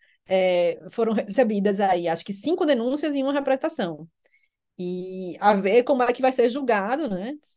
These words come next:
Eu fiz um levantamento recentemente da atuação do Conselho, eu não vou poder adiantar aqui,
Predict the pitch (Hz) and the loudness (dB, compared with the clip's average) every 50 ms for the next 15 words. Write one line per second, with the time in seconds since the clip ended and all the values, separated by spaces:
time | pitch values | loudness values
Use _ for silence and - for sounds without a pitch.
0 | _ _ _ _ - - 208 196 202 196 190 190 196 196 190 185 196 196 202 190 | _ _ _ _ -8 -8 -6 -2 -2 -2 -2 -2 -2 -2 0 0 0 -2 -2 -2
1 | 190 190 185 175 180 190 185 - - 196 180 160 151 170 170 175 165 143 120 - | -4 -4 -6 -4 -4 -4 -4 -4 -8 -8 -6 -6 -6 -8 -8 -8 -10 -10 -10 -10
2 | 165 170 175 160 151 165 165 185 170 160 - - 170 160 170 170 - 185 185 - | -4 -2 -2 0 0 -2 -2 0 -2 -2 -2 -4 -6 -6 -8 -8 -8 -8 -4 -2
3 | 208 214 214 214 202 202 202 208 196 175 180 196 202 196 - - 170 175 180 180 | -2 -2 -2 -2 -4 -4 -2 0 0 0 0 0 -2 -2 0 0 0 0 0 -4
4 | - - 196 202 240 240 247 | -6 -8 -8 -8 -6 -8 -12